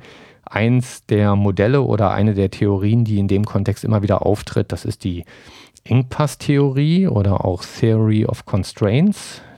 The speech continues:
T O C, ähm, oder wird auch Durchsatzmanagement, äh, genannt,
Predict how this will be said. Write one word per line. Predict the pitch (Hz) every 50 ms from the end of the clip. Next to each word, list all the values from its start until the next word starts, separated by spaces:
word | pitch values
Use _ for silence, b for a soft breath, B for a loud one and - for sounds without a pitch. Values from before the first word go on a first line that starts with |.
| B
T | - - - 95
O | 90 92
C, | - - - - 110 127 175 202 - _ B B B B B B B B B B B B B
ähm, | - 120 110 110 110 110 107 104 101 95 98 123 -
oder | - 117 113 127 139 143 139 127 123 98 92
wird | 95 101 117 120 - -
auch | - 90 104 110 -
Durchsatzmanagement, | - - 101 92 104 - - - 95 95 - - - - 82 85 95 110 120 113 - - 107 98 90 87 90 - - - - -
äh, | - 98 90 87 85
genannt, | - 95 92 90 92 110 127 123 -